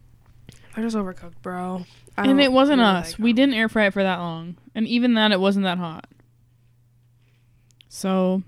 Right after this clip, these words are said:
Speaker 2: the fries were a little bit overcooked. And I found the aioli good, but underwhelming. I wanted something more from it.
Speaker 1: That's fair.
Speaker 2: The burger, however, gas.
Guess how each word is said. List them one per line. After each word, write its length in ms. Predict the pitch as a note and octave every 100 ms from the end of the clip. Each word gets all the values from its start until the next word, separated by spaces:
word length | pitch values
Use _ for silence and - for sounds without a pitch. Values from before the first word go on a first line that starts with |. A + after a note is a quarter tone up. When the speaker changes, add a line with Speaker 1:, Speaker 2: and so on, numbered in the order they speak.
| _
Speaker 2:
the 100 | A3
fries 380 | A3 A#3+ B3 A#3+
were 380 | G#3 G#3 G#3 G#3
a 60 | -
little 200 | F#3+ F#3+
bit 160 | G#3 A#3
overcooked. 680 | A3 G#3+ - F#3 F3 - - _ _ _ _ _ _ _ _ _ _ _ _ _ - - -
And 260 | A3 G#3+ G3+
I 460 | - G#3 G#3 G#3 G#3
found 560 | F#3+ F#3+ F#3 F#3 F#3+ - - - _ _ _ _ _ _
the 120 | A#3+ A#3+
aioli 440 | A#3+ C4+ C4+ A#3+
good, 460 | A#3+ C4+ D4 D4 D#4 - - -
but 340 | - G#3 G3+ - _
underwhelming. 720 | B3 C4+ C4 G3+ F#3 E3 D#3 E3+
I 120 | G3+
wanted 280 | A#3 B3 A#3+
something 300 | A#3 G#3+ G3
more 140 | F3+
from 200 | - E3+
it. 180 | D#3 - - - -
Speaker 1:
That's 300 | B3+ A#3+ -
fair. 340 | - - G3 - - -
Speaker 2:
The 120 | F#3+
burger, 460 | E3 F#3 G3 A#3+
however, 560 | C4+ C#4 C#4+ C#4+ D#4 E4+ _ _ _ _ _ _ _ _ - E3+
gas. 640 | E3+ D#3+ D3+ D3 - -